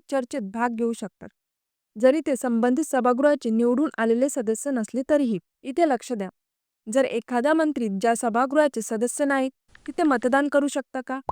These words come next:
तर नाही हे उत्तर असेल. कलम अठ्ठ्याऐंशी अंतर्गत मंत्र्यांना संसदेच्या दोन्ही सभागृहांमध्ये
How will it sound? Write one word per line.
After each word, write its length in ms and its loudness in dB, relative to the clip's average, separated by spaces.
तर 120 2
नाही 300 2
हे 120 2
उत्तर 360 -4
असेल. 240 -12
कलम 260 2
अठ्ठ्याऐंशी 500 0
अंतर्गत 500 0
मंत्र्यांना 580 0
संसदेच्या 640 -2
दोन्ही 420 0
सभागृहांमध्ये 680 0